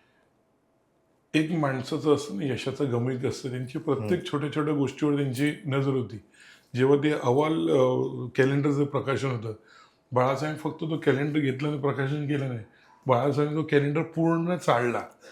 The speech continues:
Speaker 2: अच्छा.
Speaker 1: ते फोटो ओरिजिनल आहे की नाही, ते आता मला वाटतं मॉप
Speaker 2: हम्म.
Speaker 1: वगैरे तर आता यायला लागले, तेव्हा काय व्हायचे नाही, परंतु बाळासाहेबांचं प्रत्येक छोट्या छोट्या गोष्टीवर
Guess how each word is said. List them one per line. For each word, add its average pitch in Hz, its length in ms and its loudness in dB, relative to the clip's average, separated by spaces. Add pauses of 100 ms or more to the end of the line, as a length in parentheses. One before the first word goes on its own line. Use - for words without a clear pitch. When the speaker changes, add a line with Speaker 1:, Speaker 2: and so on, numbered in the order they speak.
(140)
Speaker 2:
अच्छा. - 400 -14
Speaker 1:
ते 147 100 6
फोटो 160 760 2 (220)
ओरिजिनल 139 380 4
आहे 143 220 2
की 143 160 -6
नाही, 139 120 2
ते 139 40 0
आता 135 220 -2
मला 139 180 0
वाटतं 139 220 -2
मॉप 127 140 2
Speaker 2:
हम्म. 107 180 0
Speaker 1:
वगैरे 139 160 2
तर 147 60 2
आता 131 220 0
यायला 127 180 0
लागले, 127 160 2
तेव्हा 131 280 2
काय 143 140 -2 (400)
व्हायचे 123 320 0
नाही, 120 120 -6 (380)
परंतु 147 240 2
बाळासाहेबांचं 143 560 2
प्रत्येक 160 360 0
छोट्या 156 340 -2
छोट्या 165 180 -2
गोष्टीवर 160 440 0